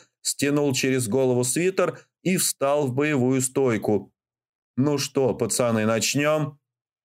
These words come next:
дерзко и весело спросил он. «Погоди!» неожиданно раздался властный голос от трансформаторной будки. Из темноты к Быкову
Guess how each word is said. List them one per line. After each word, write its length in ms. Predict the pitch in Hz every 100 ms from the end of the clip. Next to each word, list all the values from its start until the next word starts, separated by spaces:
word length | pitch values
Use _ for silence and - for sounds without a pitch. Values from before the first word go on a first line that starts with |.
| _ -
дерзко 520 | 139 180 202 180 -
и 100 | 156
весело 380 | 151 160 147 147
спросил 600 | 139 120 123 123 139 135
он. 260 | 120 101 - _ _ _ _ _ _ _
«Погоди!» 840 | 190 175 214 185 131 123 107 107 _ _ _ _ -
неожиданно 760 | 131 135 123 160 202 180 156
раздался 600 | 151 135 117 147 135 135
властный 580 | 117 135 135 127 - 120
голос 440 | 113 170 165 - - _ _
от 260 | - 147 151
трансформаторной 960 | 151 139 - 143 139 123 120 123 123 131
будки. 540 | 127 120 117 101 - _ _ _ _ _ -
Из 200 | 98 -
темноты 640 | 107 104 107 110 - 208
к 80 | 127
Быкову 580 | 117 143 127 120 110